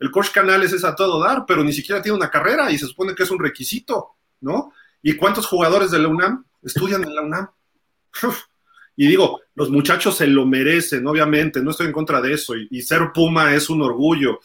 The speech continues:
pero la realidad es lo que están haciendo arriba es que no lo entienden. ¿Por qué? Porque dicen que es ahijado del rector, porque dicen que su papá era un abogado importante que fundó una, eh,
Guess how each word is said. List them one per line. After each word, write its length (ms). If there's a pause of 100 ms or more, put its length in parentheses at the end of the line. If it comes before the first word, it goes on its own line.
(320)
pero 240
la 120
realidad 400
es 120
lo 100
que 80
están 220
haciendo 340
arriba 360
es 120
que 100
no 120
lo 80
entienden. 520 (480)
¿Por 160
qué? 160
Porque 300
dicen 320
que 80
es 100
ahijado 400
del 140
rector, 500 (260)
porque 200
dicen 240
que 100
su 160
papá 560
era 220
un 160
abogado 400
importante 640
que 80
fundó 380
una, 440 (260)
eh, 440